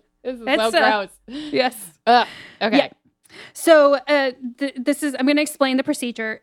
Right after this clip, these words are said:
Speaker 2: Uh, he would lift the upper eyelid of the patient and place the point of a thin surgical instrument, similar to the ice pick from his own kitchen,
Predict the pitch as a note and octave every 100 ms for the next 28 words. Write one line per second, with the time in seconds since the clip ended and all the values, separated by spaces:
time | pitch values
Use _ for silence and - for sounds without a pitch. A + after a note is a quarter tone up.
0 | - B3+ A#3+ A#3+ - - D#4+ C4+ C4+ C4+
1 | F4+ - D#4 D4+ - C#4 F#4 E4 C4 C4
2 | C#4 D4 C#4+ B3+ A#3+ D4+ - B3 - B3
3 | A#3+ - B3 - C#4+ D4+ - D4 - C#4+
4 | C4+ - B3 B3+ - C4 C#4 D#4+ D#4 -
5 | C#4+ C4+ D4+ D#4+ C#4 B3+ B3 - G#3+ G#3
6 | A3 - - D4+ D#4 E4 E4+ - C4+ C4
7 | A#3 B3 - - A3+ - A#3+ A3+ - B3
8 | C#4+ D4 C4 - G#3 A3